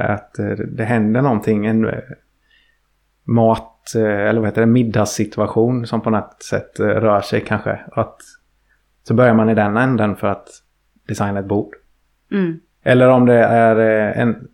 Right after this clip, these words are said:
Speaker 1: eh, ett animationsuppdrag, så kanske man istället för att börja animera just det som ska hända,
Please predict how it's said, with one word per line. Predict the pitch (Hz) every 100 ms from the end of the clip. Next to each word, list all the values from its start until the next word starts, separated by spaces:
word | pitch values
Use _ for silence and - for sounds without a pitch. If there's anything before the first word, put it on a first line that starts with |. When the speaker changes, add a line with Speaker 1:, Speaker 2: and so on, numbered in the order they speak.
| -
Speaker 1:
eh, | 127 120 113
ett | 117
animationsuppdrag, | 120 117 113 - 120 117 104 - 107 120 120
så | 113
kanske | 110 117 - 113
man | 107 107 110
istället | 110 - 107 104
för | - 117
att | 110 - - _ _ _ _
börja | - 117 113 113
animera | 113 113 117 110 110
just | 120 110 -
det | 107
som | 104
ska | -
hända, | - 113 110 107 117 123